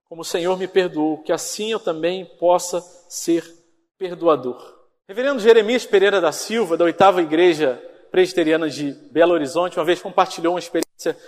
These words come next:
com a nossa equipe de projeto missionário que marcou muito a minha vida.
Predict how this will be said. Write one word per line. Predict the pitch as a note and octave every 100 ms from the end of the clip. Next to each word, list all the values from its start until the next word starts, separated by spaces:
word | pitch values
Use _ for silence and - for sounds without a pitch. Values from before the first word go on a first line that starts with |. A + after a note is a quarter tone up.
| - _ _ _
com | - E3+ D#3+ C#3 B2+ - _ _ _ -
a |
nossa | D#3+ A3+
equipe | - F#3 F3
de | -
projeto | E3 D#3 E3 E3
missionário | D#3 E3 E3+ F3
que | F#3+
marcou | F#3+ F3 G3+ G3+
muito | F3+ A3+ C#4 -
a | F#3
minha | E3 A#2+
vida. | A#2 -